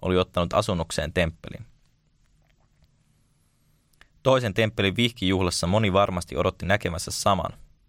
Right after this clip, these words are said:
Raamattu ei kuitenkaan sisällä mainintaa Jumalan näkyvästä saapumisesta.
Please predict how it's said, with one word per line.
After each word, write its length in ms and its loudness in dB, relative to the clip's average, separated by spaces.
Raamattu 440 2
ei 120 2
kuitenkaan 480 0
sisällä 360 2
mainintaa 520 2
Jumalan 500 0
näkyvästä 540 0
saapumisesta. 760 -2